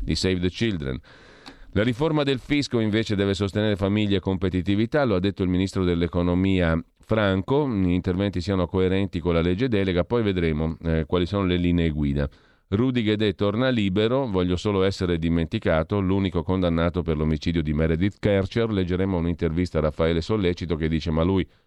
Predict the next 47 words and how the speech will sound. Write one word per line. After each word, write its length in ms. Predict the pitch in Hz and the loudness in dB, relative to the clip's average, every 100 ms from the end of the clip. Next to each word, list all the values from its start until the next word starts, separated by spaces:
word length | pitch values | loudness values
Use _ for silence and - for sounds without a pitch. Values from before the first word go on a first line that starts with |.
| _ | _
non 220 | - 98 98 | -2 0 0
ha 60 | |
detto 260 | 95 104 92 | 0 0 0
la 80 | 87 | 2
verità 420 | 92 123 - 90 | 2 0 0 0
e 60 | |
per 160 | 87 85 | 0 -2
colpa 260 | 87 82 101 | -2 -2 -4
sua 220 | 85 87 | 0 -2
ci 100 | 82 | -2
siamo 240 | 76 78 | -2 -2
fatti 300 | 82 78 - | 0 -2 0
un 80 | 85 | 0
bel 160 | 80 76 | 0 0
calvario 540 | 87 76 78 76 80 | 0 0 0 2 0
giudiziario", 760 | 73 73 71 76 67 67 71 | 0 -4 -4 -2 -2 0 0
lui 320 | 73 80 82 80 | 2 2 2 0
e 100 | 80 | 0
Amanda 420 | 76 78 78 76 - - - - _ | 0 0 0 -2 -6 -20 -20 -20 _
Knox. 520 | 104 104 - - 107 - - - - - | 0 0 -4 -2 -2 -4 -16 -20 -20 -20
Sì 240 | _ - 127 | _ -2 -2
storico 540 | - 127 120 117 110 | 0 2 2 0 0
al 80 | 101 | -2
suicidio 500 | - 101 107 110 101 | 0 0 0 0 2
assistito, 640 | 92 110 - 101 92 120 135 | 0 -2 -2 -2 0 0 -2
ne 140 | 104 | -2
parliamo 460 | 92 92 95 92 92 | -2 0 0 0 0
dopo 640 | 95 - 87 90 87 82 | 0 0 0 0 0 -2
con 260 | 85 82 82 | -2 -2 0
Carlo 320 | 90 87 90 | 0 0 -2
Cambi, 460 | - 104 101 117 | 0 0 0 0
nella 260 | 143 92 82 | 0 0 0
rubrica 400 | 82 82 92 92 | 0 0 0 0
dalle 200 | 82 82 | -2 0
nove 200 | 85 87 | 0 0
e 20 | |
trenta 360 | 82 90 90 87 | 0 -2 0 0
in 120 | 85 | 0
avanti, 540 | 85 87 87 82 82 | 0 2 0 0 -2
Gli 160 | 78 78 | 0 -2
scorretti, 720 | 78 104 107 95 90 113 117 | -2 -2 0 0 -2 -2 -4
insieme 280 | 71 82 80 | -4 -2 -2
a 40 | 80 | 0
tante 220 | 82 82 | 0 -2
altre 240 | 78 95 | -2 -4
cose 320 | - 87 85 | 0 0 0
naturalmente. 800 | 90 80 87 101 104 87 - 123 | -2 -2 0 0 0 0 0 -4